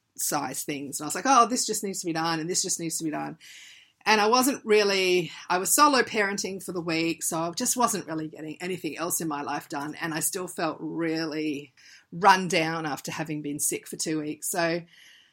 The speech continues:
I've kind of been picking up and putting down a lot of things, but all of a sudden sewing is the flavour of the month and knitting has kind of been set aside.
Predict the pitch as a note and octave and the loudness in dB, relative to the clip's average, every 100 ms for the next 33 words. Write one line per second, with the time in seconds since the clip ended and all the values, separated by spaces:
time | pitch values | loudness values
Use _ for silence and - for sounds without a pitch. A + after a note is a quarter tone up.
0 | _ _ _ _ _ _ A#3 A3+ D4 D#4+ | _ _ _ _ _ _ -4 4 8 8
1 | D#4+ - D4+ D4 C4+ A3 G#3+ A#3+ A3+ G#3 | 8 6 4 4 2 2 0 -4 -2 -2
2 | G3 - F3 F3 F3 F#3 E3+ - D#3+ C#3+ | -2 -2 -2 2 0 0 -6 -4 -4 -4
3 | B2+ A3 G#3+ _ - C4+ B3 B3 G3+ G3+ | -8 -8 -8 _ 6 6 6 2 0 0
4 | - A3 G#3+ E3 D#3+ D#3 - E3 D#3+ D#3+ | 2 2 2 0 -4 -6 -6 -4 -4 -4
5 | E3 F3 F3+ - F3+ E3 F3+ F3+ D#3 D#3+ | -4 -4 -4 -8 -8 -2 -2 -2 -4 -8
6 | E3 D#3+ D#3 - - - - F#3+ E3 - | -8 -8 -10 -12 -18 -20 -6 -4 0 2
7 | E3 D#3 D#3+ C3+ C#3 G2+ - | 2 0 -2 -4 -6 -10 -14